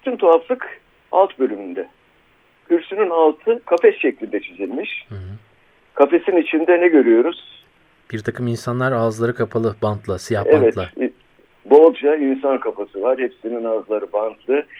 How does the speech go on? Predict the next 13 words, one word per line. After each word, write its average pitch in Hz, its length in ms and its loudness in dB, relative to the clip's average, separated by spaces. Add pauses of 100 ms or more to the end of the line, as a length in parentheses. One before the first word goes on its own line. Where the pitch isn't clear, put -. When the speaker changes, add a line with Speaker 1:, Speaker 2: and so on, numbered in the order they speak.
(120)
Speaker 1:
İki 135 180 -6
tane 156 300 4
de 175 100 2
etiket - 440 0
var. 117 340 -2 (380)
Görüyorsun 123 460 -2
değil 151 120 -2
mi? 117 100 -4 (100)
Speaker 2:
Evet 113 260 -10
efendim. - 220 -20 (400)
Speaker 1:
Media 127 640 2 (220)
and 123 240 0 (160)
Critics 131 360 -2